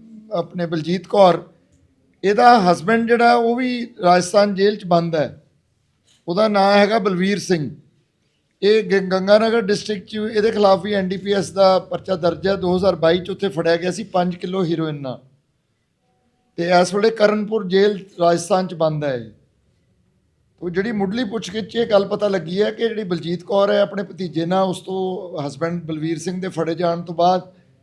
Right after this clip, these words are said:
ਐਕਟਿਵਲੀ ਇਹਨੇ ਸਾਰਾ ਡਰੱਗ ਟ੍ਰੇਡ ਜਿਹੜਾ ਇਹ ਸੰਭਾਲਿਆ ਆਪਣਾ ਸਮਗਲਿੰਗ ਦਾ ਕੰਮ। ਔਰ ਇਹਦੇ 'ਚ ਇਹ ਵੀ ਗੱਲ ਆਈ ਹੈ ਕਿ ਮਾਲਵਾ ਦੇ ਰੀਜਨ 'ਚ, ਮੋਗਾ ਤੇ ਹੋਰ ਏਰੀਏ 'ਚ ਵੀ ਇਹ ਸਪਲਾਈ ਕਰ ਰਹੀ ਹੈ।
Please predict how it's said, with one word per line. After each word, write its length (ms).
ਐਕਟਿਵਲੀ 600
ਇਹਨੇ 220
ਸਾਰਾ 320
ਡਰੱਗ 240
ਟ੍ਰੇਡ 300
ਜਿਹੜਾ 360
ਇਹ 280
ਸੰਭਾਲਿਆ 480
ਆਪਣਾ 540
ਸਮਗਲਿੰਗ 480
ਦਾ 80
ਕੰਮ। 340
ਔਰ 440
ਇਹਦੇ 200
'ਚ 100
ਇਹ 120
ਵੀ 120
ਗੱਲ 240
ਆਈ 180
ਹੈ 60
ਕਿ 100
ਮਾਲਵਾ 580
ਦੇ 360
ਰੀਜਨ 340
'ਚ, 100
ਮੋਗਾ 480
ਤੇ 140
ਹੋਰ 280
ਏਰੀਏ 320
'ਚ 120
ਵੀ 280
ਇਹ 120
ਸਪਲਾਈ 360
ਕਰ 220
ਰਹੀ 240
ਹੈ। 160